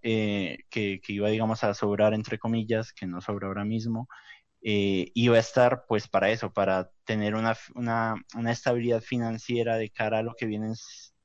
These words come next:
vienen siendo estos meses en los cuales no van a facturar, porque lo que usted dice,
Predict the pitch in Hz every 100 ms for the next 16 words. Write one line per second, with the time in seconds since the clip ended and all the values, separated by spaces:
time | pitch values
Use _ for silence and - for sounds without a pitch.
0 | - 117 113 110 110 - 123 117 113 113
1 | - 113 117 120 117 120 117 - 117 110
2 | - 101 107 113 113 117 123 - 107 117
3 | 117 104 104 - - - - - 117 117
4 | - 117 127